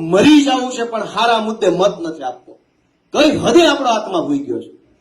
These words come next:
કઈ હદે આપણે, આપણો માણસ કઈ હદે મરી ગયો છે કે મોત આવે, નકલી દૂધ પીને મરી જાત વાંધો નથી, નકલી દવા પીને મરી જાત વાંધો નથી, બ્રિજ તૂટી જાય ને મરી જાત વાંધો નથી, પણ હારી જગ્યાએ મત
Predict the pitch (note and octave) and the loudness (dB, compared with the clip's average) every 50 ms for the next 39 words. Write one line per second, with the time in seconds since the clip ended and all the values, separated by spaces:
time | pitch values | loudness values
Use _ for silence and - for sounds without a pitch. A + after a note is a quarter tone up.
0 | _ _ _ - - D#4 E4 C#4 A#3 C#4+ F4 F#4 F4 E4 D#4+ D#4 D#4 D#4 D4 C4+ | _ _ _ 0 2 4 4 4 2 0 -2 -2 -2 -2 -2 -2 0 -2 -2 0
1 | A#3+ A#3+ B3 C#4+ C4+ B3+ A3+ A3+ C4 D4+ D#4 - - E4+ F#4+ G4+ F#4 F4 E4 D4+ | -2 -4 -2 -2 -2 -2 0 0 0 0 0 -2 0 0 0 0 0 -2 -2 -4
2 | C4 B3 B3 A3+ G#3+ - - - - - - - - - _ _ _ _ _ _ | -4 -4 -6 -6 -6 -4 -4 -6 -6 -6 -14 -20 -20 -20 _ _ _ _ _ _
3 | - B3 C4+ A#3 G#3+ G3+ B3 D#4+ F#4 F#4+ F#4 F4+ E4+ E4+ D#4 C#4 G#3+ E3 - - | -4 -4 -2 -2 0 0 2 2 2 2 2 2 0 2 2 0 0 -2 -4 -6
4 | - - - _ _ _ - F3 A#3 C#4 C#4 D4 D4+ D4+ D4 D4+ D#4+ E4+ E4+ E4 | -12 -16 -20 _ _ _ -6 -4 -4 -2 0 0 -2 2 4 6 4 4 4 4
5 | D#4 D#4+ D#4 D4+ D4 D#4 D#4 D#4 C#4+ D4+ D4+ D4 C4+ C4+ C#4+ D4 D4 D4 D4+ C#4+ | 2 2 4 4 2 2 2 2 2 0 0 0 -2 -2 -2 0 0 0 0 0
6 | C#4+ C#4 - F3+ D3+ - - - - - _ _ _ _ - F#3+ B3+ C#4+ C#4 D#4 | -2 -2 -4 -4 -6 -6 -8 -14 -20 -20 _ _ _ _ -4 -2 -2 0 2 4
7 | D#4+ D#4 - D4+ D#4 E4+ D#4+ D#4 D#4+ D#4 D4+ D4+ D4 D4+ D#4 D4 D4+ D#4 C#4+ C4+ | 2 4 4 4 4 4 2 2 0 0 0 2 2 2 2 4 2 2 0 0
8 | C4 C#4 D4+ C#4+ D4+ D4+ D4+ D4+ D4 D4 C4+ A3+ - B3 D4+ D4+ - - D4+ D#4 | -2 -2 0 2 2 2 2 0 -4 -8 -12 -10 -4 -2 -2 -2 -2 -2 -4 -4
9 | D4+ D#4+ D4+ D4 D4+ D4 C#4 C#4 D4+ D#4 D4+ C#4+ D#4 D4+ C4 A#3+ A#3+ C#4+ D#4 D4+ | -4 -4 -2 0 0 0 0 0 0 0 2 2 2 0 0 -2 -2 0 2 4
10 | D#4 D#4+ D#4+ D#4+ D#4+ C#4 A3+ - - - - - _ _ _ _ _ _ _ _ | 4 2 2 -2 -4 -2 -4 -4 -4 -6 -12 -16 _ _ _ _ _ _ _ _
11 | _ - F#3 G3 F3+ - A#3 C4+ C4+ A#3+ G#3+ B3+ A3+ B3 A3+ G3 G3 A#3+ C4+ C4 | _ -8 -8 -6 -4 -2 -2 -2 -2 -2 -6 -8 -6 -4 -4 -2 -2 -2 -2 -2